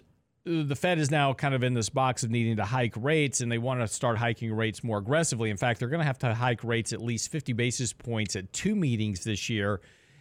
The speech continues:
if they're gonna make eight rate hikes by the end of this year, which is kind of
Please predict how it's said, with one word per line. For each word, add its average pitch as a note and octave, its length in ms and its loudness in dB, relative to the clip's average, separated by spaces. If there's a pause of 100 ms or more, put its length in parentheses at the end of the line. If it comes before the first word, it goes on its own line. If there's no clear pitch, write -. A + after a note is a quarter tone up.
(180)
if C3+ 180 0
they're C#3 120 -2
gonna B2 120 -2
make A2+ 320 -2
eight B2 220 -2
rate A#2+ 220 0
hikes A2 580 -2 (260)
by A#2+ 220 2
the A2 160 0
end A2+ 100 0
of G2+ 80 -4
this F2+ 180 -6
year, - 160 -10 (120)
which A2+ 240 -2
is G2 320 0
kind G#2+ 220 -2
of F#2 220 -8